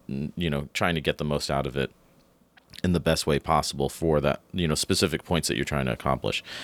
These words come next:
Anyways, I, so I really feel like I see this in, in Kirkman's, uh, writing over time. And again, coming back to the show, it's interesting how I think the comics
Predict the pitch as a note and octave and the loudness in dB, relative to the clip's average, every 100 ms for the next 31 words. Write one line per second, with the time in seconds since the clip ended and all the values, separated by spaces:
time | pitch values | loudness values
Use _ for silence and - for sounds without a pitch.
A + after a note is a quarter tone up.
0 | - D3 A#2+ F#2+ - G#2+ - A2 G#2+ C3 | -4 0 2 2 2 0 2 2 4 4
1 | G#2 A2 G#2 D#2+ D#2 - F2 E2+ - - | 4 4 4 4 0 2 2 2 0 -2
2 | D#2 D2 D#2 D2 F2 E2 D2 C#2 - - | -2 -2 -6 -2 0 0 -2 -4 -4 -6
3 | _ _ - C#2+ C#2 E2+ E2 D2 C#2+ C2 | _ _ -2 0 2 2 2 2 -2 -4
4 | B1+ - F2 C#2 B1+ _ - - - - | -6 0 0 0 -4 _ -20 -20 -20 -8
5 | - F#2+ F#2 F2+ - - _ - G#2 A#2+ | 0 4 4 2 -4 -14 _ -4 -2 0
6 | G#2+ F2+ G#2+ F#2+ F#2+ - E2 D2+ - D3 | 0 0 0 2 2 0 -2 2 4 4
7 | A2+ F2 - G2+ - - F2 D#2 E2 D#2+ | 4 2 2 0 0 0 -2 0 0 0
8 | - G#2 G#2 G#2+ G2 - - - - - | 2 0 2 0 0 -6 -20 -20 -20 -20
9 | _ E2 - - A#2+ A2+ G2 - - | _ 0 0 4 4 4 4 2 0